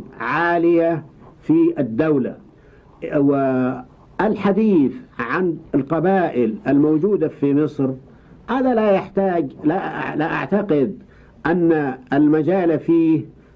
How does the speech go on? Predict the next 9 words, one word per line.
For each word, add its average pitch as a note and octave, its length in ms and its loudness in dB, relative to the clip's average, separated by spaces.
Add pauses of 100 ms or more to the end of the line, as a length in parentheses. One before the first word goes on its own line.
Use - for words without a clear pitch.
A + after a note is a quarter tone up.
مما E3 720 0 (580)
يمكن D#3 720 2 (400)
أن D3+ 340 2
يتناول D3+ 720 0
في B2 400 2 (100)
دقائق. C3 600 -4 (380)
هناك F3+ 420 0
كتب G3 300 0
مؤلفة، D#3+ 840 0